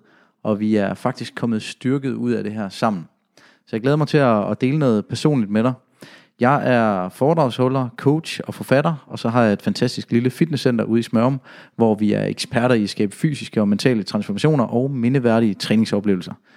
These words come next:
Centeret, det hedder Dit Velvære. På D R to,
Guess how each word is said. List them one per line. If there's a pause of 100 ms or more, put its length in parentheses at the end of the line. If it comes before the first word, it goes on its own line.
(140)
Centeret,
det
hedder
Dit
Velvære. (800)
På
D
R
to,